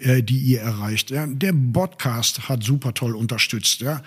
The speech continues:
Hervorzuheben wäre zum Beispiel noch ein Nolin Wischermann, der mich von der Sekunde Null quasi, äh, ne, begleitet hat. Der ist, äh, mit im Künstlerkollektiv.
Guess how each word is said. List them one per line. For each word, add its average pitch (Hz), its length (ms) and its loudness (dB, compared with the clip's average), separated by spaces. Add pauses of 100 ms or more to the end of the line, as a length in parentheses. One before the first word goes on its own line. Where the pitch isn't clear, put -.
(160)
Hervorzuheben 147 920 2
wäre 147 120 2
zum 143 160 0
Beispiel 147 260 -2
noch 151 140 0
ein 143 180 2
Nolin 170 400 6
Wischermann, 113 500 2
der 131 120 0
mich 147 200 4
von 156 240 2
der 139 420 -2 (520)
Sekunde 156 560 6
Null 202 480 8
quasi, 143 600 2
äh, 151 240 2
ne, 165 520 2
begleitet 147 580 2
hat. 180 360 -4
Der 139 180 2
ist, 143 260 2
äh, 139 180 2
mit 147 320 6
im 151 100 6
Künstlerkollektiv. 185 1120 4